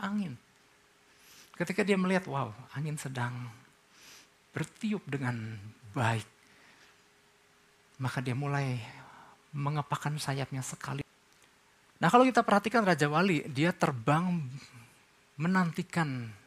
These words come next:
datangnya angin. Ketika dia me-, me-, me-, melihat, bukan melihat, dia merasakan da-, angin datang, maka dia mulai mengepakkan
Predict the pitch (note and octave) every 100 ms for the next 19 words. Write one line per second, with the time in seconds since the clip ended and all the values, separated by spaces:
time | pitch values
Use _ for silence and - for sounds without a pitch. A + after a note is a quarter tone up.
0 | _ A2 C3 C3+ C#3+ D3 C3+ C3+ B2 G#2+
1 | - _ _ _ _ _ _ - D3 E3+
2 | G#3+ G3 F3+ E3 D#3+ E3 - - D#3+ F3
3 | - E3+ D#3+ E3 E3+ - _ - G#3 -
4 | F#3+ F#3 B2+ - _ - A#2+ G#2 A2+ A#2
5 | A2+ D#3 F#3+ E3+ E3+ F3+ - C#3+ C3+ -
6 | - G3+ D#3 C#3+ - D#3+ D#3+ D#3 E3+ F#3+
7 | F#3+ G3+ G#3+ - G3 - C3